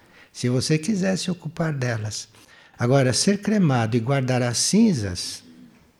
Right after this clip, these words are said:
são coisas da mente humana. E uma criança de seis anos perguntou: "O que nós estamos fazendo aqui,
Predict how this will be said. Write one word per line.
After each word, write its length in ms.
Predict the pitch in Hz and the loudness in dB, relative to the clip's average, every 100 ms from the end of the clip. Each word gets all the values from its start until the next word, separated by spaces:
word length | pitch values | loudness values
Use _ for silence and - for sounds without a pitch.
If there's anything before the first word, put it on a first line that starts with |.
| _ _ _ | _ _ _
são 260 | - - 202 | -16 -6 -6
coisas 480 | 175 170 156 135 127 | -2 4 4 4 -2
da 120 | 131 | 0
mente 340 | 135 135 127 147 | 2 0 0 0
humana. 460 | 117 90 80 87 - - _ _ _ _ _ _ _ _ _ _ _ _ _ _ _ _ _ _ _ _ _ _ _ _ _ _ _ _ _ _ _ _ - _ _ - _ _ _ _ _ - _ _ _ _ _ _ - | 0 -2 -4 -10 -16 -20 _ _ _ _ _ _ _ _ _ _ _ _ _ _ _ _ _ _ _ _ _ _ _ _ _ _ _ _ _ _ _ _ -20 _ _ -20 _ _ _ _ _ -20 _ _ _ _ _ _ -4
E 100 | 120 | 2
uma 180 | 139 151 | 4 4
criança 560 | 151 151 135 120 - 107 | 4 2 4 2 0 -2
de 140 | 107 | -2
seis 580 | - - 156 143 110 104 | 0 4 4 4 2 4
anos 760 | 139 139 113 92 87 - - - - - _ _ - | 4 4 4 2 -2 -6 -8 -14 -18 -20 _ _ -4
perguntou: 800 | 110 113 131 127 - 92 85 87 - _ _ _ _ _ _ _ _ _ _ | -2 0 2 0 0 -6 -6 -10 -20 _ _ _ _ _ _ _ _ _ _
"O 80 | 120 | -12
que 160 | - 190 | -2 2
nós 180 | 214 180 | 4 2
estamos 480 | 170 - 147 131 | 0 2 2 2
fazendo 520 | - 120 110 127 123 120 | 0 0 2 2 2 0
aqui, 500 | 110 - 90 80 | -4 -6 -6 -6